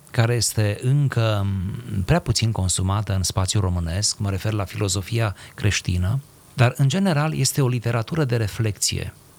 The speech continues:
Este o invitație la cugetare. Este ceva mai puțin imperativ, pentru că, iată, acești scriitori n-au fost niciodată preoți sau pastori, în general nu au fost. Prin urmare,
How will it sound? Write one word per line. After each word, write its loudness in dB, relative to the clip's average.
Este 2
o 0
invitație 0
la 2
cugetare. 0
Este 2
ceva 0
mai 2
puțin 0
imperativ, 0
pentru 0
că, -2
iată, -2
acești 2
scriitori 0
n-au 0
fost -2
niciodată 0
preoți -2
sau -2
pastori, 0
în 2
general 0
nu 0
au 0
fost. -2
Prin 6
urmare, 0